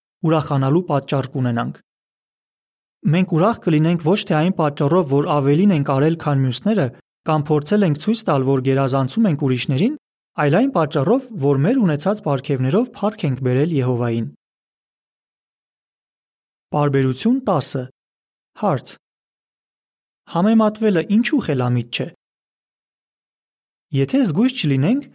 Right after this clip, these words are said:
գուցե սկսենք համեմատվել ուրիշների հետ, ովքեր ինչ-որ հարցում զիջում են մեզ։ Պատկերացնենք օրինակով։ Եղբայրը հրաշալի հռետոր է, դա նրա ուժեղ կողմն է։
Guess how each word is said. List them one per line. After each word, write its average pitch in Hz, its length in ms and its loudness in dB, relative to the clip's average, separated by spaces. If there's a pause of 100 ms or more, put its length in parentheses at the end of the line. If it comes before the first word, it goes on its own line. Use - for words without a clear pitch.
(260)
գուցե 254 280 0
սկսենք 247 500 -2
համեմատվել 165 640 0
ուրիշների 165 460 0
հետ, 180 280 -2
ովքեր 156 400 -4
ինչ-որ 196 400 -2
հարցում 165 360 0
զիջում 196 340 0
են 123 100 -2
մեզ։ 123 200 -4 (1080)
Պատկերացնենք 165 760 0
օրինակով։ 180 560 0 (1000)
Եղբայրը 160 460 2
հրաշալի 151 520 0
հռետոր 170 400 2
է, 127 100 -4 (560)
դա 151 180 2
նրա 196 260 4
ուժեղ 165 340 0
կողմն 156 360 0
է։ - 80 -8